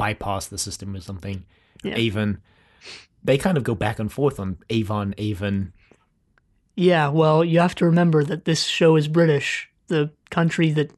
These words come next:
Speaker 2: pronounces robot as robot.
Speaker 1: <laughs> I thought you were gonna say you
Speaker 2: That's
Speaker 1: had to remember that his first name is Kerr.
Speaker 2: <laughs> Oh, right. Yeah. They should just start calling him Kerr. <laughs>
Speaker 1: Why don't they call him Kerr?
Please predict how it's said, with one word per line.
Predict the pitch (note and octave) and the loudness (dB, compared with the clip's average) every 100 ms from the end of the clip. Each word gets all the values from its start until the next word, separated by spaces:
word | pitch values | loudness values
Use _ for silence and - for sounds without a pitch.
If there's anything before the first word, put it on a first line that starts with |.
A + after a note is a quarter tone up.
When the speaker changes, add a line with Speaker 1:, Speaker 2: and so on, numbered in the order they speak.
| _ _ _ _ _ | _ _ _ _ _
Speaker 2:
pronounces | - E3+ E3 E3+ D#3+ | 0 2 2 0 2
robot | F3 E3+ D#3 D#3+ - | 4 4 4 0 -2
as | F3 | -4
robot. | D#3 E3+ D#3+ C#3 - _ _ _ _ _ _ _ - - - - - - | 2 4 4 2 -2 _ _ _ _ _ _ _ -12 -8 -8 -8 -8 -8
Speaker 1:
<laughs> | - | -4
I | - - D3 - A3 A3 G3 | -4 0 -2 -2 -4 -2 -2
thought | C3+ C#3+ | -2 0
you | |
were | C#3 | 0
gonna | |
say | C3+ | 4
you | C#3 | 4
Speaker 2:
That's | C3 | 6
Speaker 1:
had | E3+ | 4
to | E3+ | 4
remember | D3 C#3 D3 | 4 4 2
that | C3+ | 2
his | B2+ - | 0 0
first | D3 C#3+ | 0 2
name | D3 C#3 | 2 2
is | A#2+ | 0
Kerr. | - - - D3+ C#3+ - | -4 -6 2 6 6 6
Speaker 2:
<laughs> | |
Oh, | G#3+ G#3 | 6 6
right. | A3+ F3+ G3+ A3+ - - - - | 6 6 4 2 0 -14 -20 -4
Yeah. | F#3+ C4+ - - - - - A3 | -2 0 -4 -6 -12 -8 -6 2
They | A#3+ | 2
should | B3+ | 4
just | C#4 | 2
start | - B3 | 4 2
calling | - B3+ A#3 A3 | 4 4 6 6
him | G3+ | 6
Kerr. | - B3+ A#3 F3+ - - - C#4 - - - - _ - | 6 6 6 4 0 -8 -4 -4 -6 -14 -20 -20 _ -6
<laughs> | A#3 G3 C3 _ - - - - - _ - _ _ _ _ | 0 0 -2 _ -20 -18 -18 -20 -20 _ -20 _ _ _ _
Speaker 1:
Why | A2 D#3 | -2 -2
don't | C#3+ A#2 A#2+ | 0 0 -2
they | G2 | -6
call | F2 F2+ F#2 | -8 -8 -6
him | F2+ | -6
Kerr? | F2+ - F2+ F2 | -10 -10 -10 -10